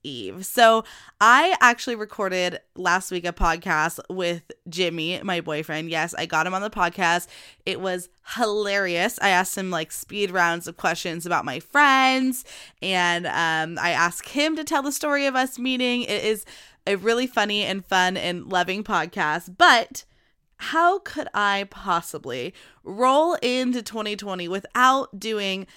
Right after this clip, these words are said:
a best of I'm Sorry What moments of twenty nineteen? There were so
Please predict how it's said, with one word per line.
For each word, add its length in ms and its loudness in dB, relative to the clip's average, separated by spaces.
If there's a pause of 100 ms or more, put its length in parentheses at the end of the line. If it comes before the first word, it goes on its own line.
(340)
a 100 2
best 500 0
of 480 2 (380)
I'm 160 2
Sorry 320 2
What 220 -2
moments 580 -6 (160)
of 160 4
twenty 300 -6
nineteen? 560 -6
There 200 2
were 140 -2
so 720 0